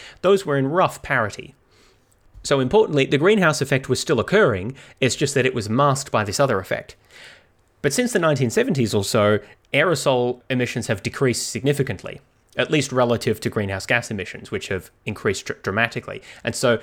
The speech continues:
instead of being balanced, the greenhouse gas emissions are now dramatically swamping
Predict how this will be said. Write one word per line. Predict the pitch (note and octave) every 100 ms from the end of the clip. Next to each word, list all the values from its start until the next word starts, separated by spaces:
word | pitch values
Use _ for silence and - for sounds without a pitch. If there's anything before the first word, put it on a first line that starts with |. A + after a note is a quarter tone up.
| -
instead | A#2+ - C#3+
of | C#3
being | A#2 B2
balanced, | F#3+ E3+ B2+ -
the | C3
greenhouse | B2 B2 A2+ G2+
gas | - A2+ -
emissions | G#2 G2 - G2 F#2+
are | G#2+
now | G2 F2+ F2+ - - _ - -
dramatically | A#2+ A2+ A#2+ - A2+
swamping | - B2 C3 D3 A#2 F#2+